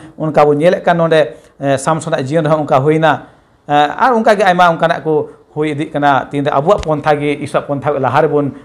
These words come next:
ᱦᱩᱭ ᱦᱚᱪᱚ ᱵᱚᱱ ᱢᱮᱱᱮᱫ ᱠᱟᱱ ᱠᱷᱟᱡ, ᱢᱮᱱᱠᱷᱟᱱ ᱱᱤᱭᱟᱹ ᱜᱮ ᱟᱵᱚ ᱫᱚ ᱵᱟᱲᱟᱭ ᱨᱮᱵᱚᱱ, ᱟᱵᱚ ᱫᱚ ᱠᱚᱭᱚᱜ ᱦᱚᱲ, ᱥᱚᱵᱚᱨᱤᱭᱟᱹ ᱠᱟᱭ ᱛᱟᱦᱮᱱ, ᱥᱟᱢᱲᱟᱜ ᱢᱟᱵᱚᱱ, ᱛᱚᱵᱮ ᱟᱹᱱᱤᱡ ᱜᱮ ᱤᱥᱥᱚᱨᱟᱜ ᱯᱚᱱᱛᱷᱟ ᱫᱚ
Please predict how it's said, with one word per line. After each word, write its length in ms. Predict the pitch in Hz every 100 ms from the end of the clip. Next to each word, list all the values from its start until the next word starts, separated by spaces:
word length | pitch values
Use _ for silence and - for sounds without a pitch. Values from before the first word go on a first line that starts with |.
| -
ᱦᱩᱭ 160 | 156
ᱦᱚᱪᱚ 120 | 151 139
ᱵᱚᱱ 100 | 135
ᱢᱮᱱᱮᱫ 180 | 131 135
ᱠᱟᱱ 140 | 123
ᱠᱷᱟᱡ, 180 | 131 - - _ -
ᱢᱮᱱᱠᱷᱟᱱ 280 | 156 160 156
ᱱᱤᱭᱟᱹ 180 | 214
ᱜᱮ 100 | 240
ᱟᱵᱚ 140 | 226 208
ᱫᱚ 80 | 196
ᱵᱟᱲᱟᱭ 240 | 175 175
ᱨᱮᱵᱚᱱ, 140 | 170 160
ᱟᱵᱚ 120 | 156
ᱫᱚ 120 | 151 143 - _ _
ᱠᱚᱭᱚᱜ 240 | 131 135 147
ᱦᱚᱲ, 320 | 151 196 233 - _ _
ᱥᱚᱵᱚᱨᱤᱭᱟᱹ 440 | - 123 135 156
ᱠᱟᱭ 160 | 160 156
ᱛᱟᱦᱮᱱ, 400 | 160 160 196 247 _ _ _
ᱥᱟᱢᱲᱟᱜ 320 | 127 123 147
ᱢᱟᱵᱚᱱ, 400 | 165 160 196 190 - _ -
ᱛᱚᱵᱮ 240 | 180 196 254
ᱟᱹᱱᱤᱡ 200 | 220 220
ᱜᱮ 60 | 196
ᱤᱥᱥᱚᱨᱟᱜ 320 | - - -
ᱯᱚᱱᱛᱷᱟ 280 | 156 143
ᱫᱚ 60 | 156